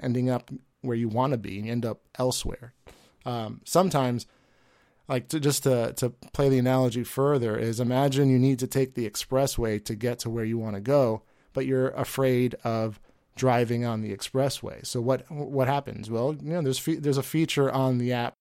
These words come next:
that says, "Okay, what's a non-expressway way of getting there?" And most likely than not, it's gonna take you a lot longer to get to that destination.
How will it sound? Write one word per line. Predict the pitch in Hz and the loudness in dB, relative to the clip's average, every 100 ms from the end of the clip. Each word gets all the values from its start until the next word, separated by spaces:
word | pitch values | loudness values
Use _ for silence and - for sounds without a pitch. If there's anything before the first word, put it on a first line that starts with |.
| _ | _
that | 127 - | -6 -4
says, | 131 123 | 0 0
"Okay, | 139 131 | 2 0
what's | 127 131 | 0 0
a | |
non-expressway | 120 120 127 120 - - 123 113 127 117 113 - _ | -2 -2 -2 -4 -6 -6 -4 -2 0 0 -2 -6 _
way | 131 117 110 | -2 -2 -2
of | 117 | -2
getting | 131 143 127 | 2 2 2
there?" | 117 107 120 _ _ _ - | 0 -4 -8 _ _ _ -8
And | 135 123 120 | -4 -2 -2
most | 123 143 160 - | 0 2 2 2
likely | 139 135 127 | 0 2 0
than | 117 120 | 2 2
not, | 143 135 - | 2 0 -2
it's | - | -6
gonna | 127 | -4
take | 135 120 | -2 -2
you | 120 | -4
a | |
lot | 123 135 - | 0 0 0
longer | 123 131 131 117 | 0 2 2 0
to | 110 | -2
get | 123 113 | -2 -4
to | 110 | -4
that | 110 113 | -6 -4
destination. | 110 101 - 110 120 104 | -6 -6 -6 -4 -4 -6